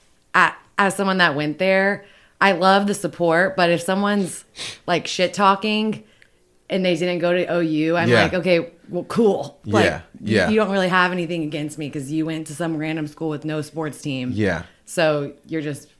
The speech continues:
Speaker 1: on
Speaker 2: It,
Speaker 1: this side.
Speaker 2: it's a little different because if someone is talking shit as a Sooner fan and didn't go to school there, it's a lot easier to get into O U than it is to Texas.
Speaker 1: Yeah.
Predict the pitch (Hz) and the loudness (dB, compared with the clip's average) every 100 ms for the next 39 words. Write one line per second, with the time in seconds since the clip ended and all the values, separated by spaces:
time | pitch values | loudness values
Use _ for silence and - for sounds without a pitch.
0 | _ _ _ _ _ _ - 160 151 147 | _ _ _ _ _ _ -6 -4 -4 -6
1 | 143 151 135 127 123 147 233 220 269 233 | -6 -4 -2 -4 -6 0 2 2 2 2
2 | 156 185 190 190 160 - 180 147 120 - | 2 2 2 0 0 0 2 2 0 -10
3 | _ _ _ 135 127 - 185 190 156 123 | _ _ _ -2 -2 0 2 4 4 2
4 | 113 135 135 123 113 - 123 - 107 101 | 2 2 2 0 -4 2 2 2 -2 -2
5 | 92 - _ _ 92 92 - 127 127 120 | -4 -8 _ _ -8 -4 -2 0 0 0
6 | 123 123 104 104 104 98 95 - 113 117 | 0 2 0 -2 -2 -2 -2 -2 0 2
7 | 120 127 131 143 147 127 135 131 113 104 | 2 2 2 2 2 0 -2 0 0 0
8 | 117 117 90 104 110 104 123 107 101 - | -2 -2 -2 0 0 0 0 -2 -4 -6
9 | 85 - 101 - 185 185 - 185 170 156 | -8 -4 -4 -2 -4 -4 -4 0 0 0
10 | 135 | -4